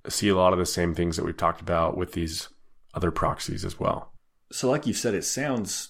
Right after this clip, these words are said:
Speaker 2: extremely complex, right? Like, it's a super complicated process. It's not as easy as maybe the simple example of looking at a tree ring, right? And even tree rings have a lot of complexity to them, but some of these that you're describing sound really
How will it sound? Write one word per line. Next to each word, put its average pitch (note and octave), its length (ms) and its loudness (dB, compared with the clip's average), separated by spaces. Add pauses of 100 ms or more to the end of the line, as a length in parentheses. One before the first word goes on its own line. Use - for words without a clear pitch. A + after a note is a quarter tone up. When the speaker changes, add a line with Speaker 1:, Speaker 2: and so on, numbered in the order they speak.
(200)
Speaker 2:
extremely C3+ 560 -2
complex, - 840 -6 (180)
right? E2 260 -4
Like, E2+ 160 -6
it's F#2+ 120 -10
a G2+ 40 -4
super D3+ 300 0
complicated F#2+ 580 0
process. F2+ 520 0
It's E2+ 200 -6
not F2+ 320 -2
as F2+ 120 -4
easy F2 300 -2
as E2 280 -6 (200)
maybe F#2+ 180 2
the E2 100 -2
simple G#2 300 2
example F2+ 400 -2
of E2+ 60 -4
looking F#2+ 240 -4
at F2+ 60 -2
a F2 60 -2
tree G2+ 260 0
ring, E2+ 320 -2
right? F2 280 -2
And F#2+ 120 -2
even F#2 400 -2
tree C3 220 6
rings E2+ 400 0
have E2+ 200 -6
a E2 60 -2
lot F2+ 200 0
of E2+ 120 -8
complexity F#2+ 540 -6
to F#2+ 120 -8
them, F2 200 -6
but D#2+ 120 -6
some B2+ 160 0
of A2+ 60 2
these G2 120 0
that F#2 60 -4
you're E2 100 -2
describing F2 680 -2
sound F2+ 600 -4
really G2 600 0